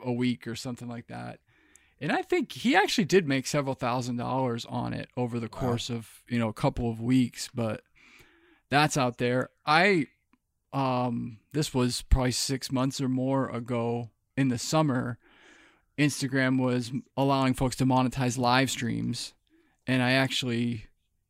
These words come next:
Speaker 1: uh, was invited to that, and I actually did get paid. I made a couple hundred bucks, I think, on that.
Speaker 2: No, really?
Speaker 1: Which
Speaker 2: Wow.
Speaker 1: was pretty neat. You had to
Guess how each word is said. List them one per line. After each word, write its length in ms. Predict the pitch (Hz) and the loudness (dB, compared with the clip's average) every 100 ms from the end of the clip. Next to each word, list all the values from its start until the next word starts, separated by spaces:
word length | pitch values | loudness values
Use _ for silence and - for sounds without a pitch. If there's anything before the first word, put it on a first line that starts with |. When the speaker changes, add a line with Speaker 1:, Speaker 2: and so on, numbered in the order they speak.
| _ - 123 | _ -12 -4
Speaker 1:
uh, 240 | 127 120 117 | 0 2 4
was 180 | 135 131 | 4 4
invited 400 | 127 147 151 131 | 6 6 4 2
to 100 | 131 | 2
that, 280 | 165 170 - | 4 4 2
and 160 | 139 156 | 0 0
I 80 | |
actually 220 | 240 - 185 | 0 -2 -4
did 220 | 220 196 | -2 -2
get 180 | 196 - | -4 -2
paid. 320 | 220 254 120 | -2 -2 -2
I 60 | |
made 340 | 120 165 165 151 - | -4 -2 -4 -6 -16
a 20 | - | -10
couple 220 | 165 143 | -6 -2
hundred 220 | 156 135 | 0 0
bucks, 280 | 180 147 113 | -2 -4 -6
I 60 | 117 | -4
think, 280 | 120 117 | -4 -4
on 200 | 120 113 | -4 -4
that. 280 | 117 113 110 | -4 -4 -6
Speaker 2:
No, 140 | 190 175 | -4 -4
really? 420 | 110 196 101 80 | -2 -2 -4 -4
Speaker 1:
Which 140 | 131 175 | 0 0
Speaker 2:
Wow. 140 | 117 | 0
Speaker 1:
was 160 | 90 85 | -2 0
pretty 240 | - 147 131 | 2 4 4
neat. 320 | 123 120 - | 4 2 2
You 100 | 127 | 0
had 140 | 127 | 2
to 160 | 131 | 2